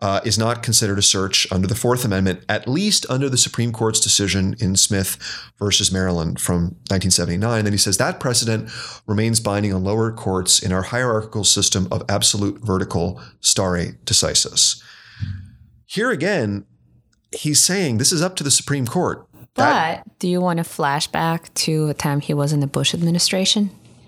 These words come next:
Speaker 2: Because Bush administration was the leading power in, obviously, U S A Patriot Act and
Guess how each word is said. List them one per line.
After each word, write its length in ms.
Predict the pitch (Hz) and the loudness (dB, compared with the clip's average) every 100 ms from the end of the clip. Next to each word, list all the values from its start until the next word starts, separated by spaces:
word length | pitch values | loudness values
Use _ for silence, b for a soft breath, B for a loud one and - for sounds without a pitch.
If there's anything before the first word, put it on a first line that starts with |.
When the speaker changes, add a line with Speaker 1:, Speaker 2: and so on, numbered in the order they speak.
| - - _ _ _ - B B B _ _ - | -20 -20 _ _ _ -20 B B B _ _ -8
Speaker 2:
Because 280 | 180 202 175 | -4 -2 -2
Bush 200 | - 233 | -2 -2
administration 680 | 170 156 - 139 139 147 | 0 0 0 2 2 2
was 640 | 147 147 131 127 139 - - | 0 0 2 0 0 -2 -2
the 580 | - 160 147 131 117 65 - _ - | -10 -6 -2 0 0 -2 -6 _ -6
leading 400 | 147 147 139 143 | -2 0 0 -2
power 380 | 156 135 131 | -2 0 0
in, 120 | 127 131 | -2 -2
obviously, 420 | 139 123 143 139 | -2 0 0 0
U 160 | 139 127 | 0 0
S 160 | - | 0
A 80 | 131 | -2
Patriot 520 | - 156 - - 147 | -2 -4 -2 -2 0
Act 440 | 139 139 131 - - - | 0 -2 -2 -8 -14 -4
and 500 | 147 131 123 120 113 | -2 0 0 0 -2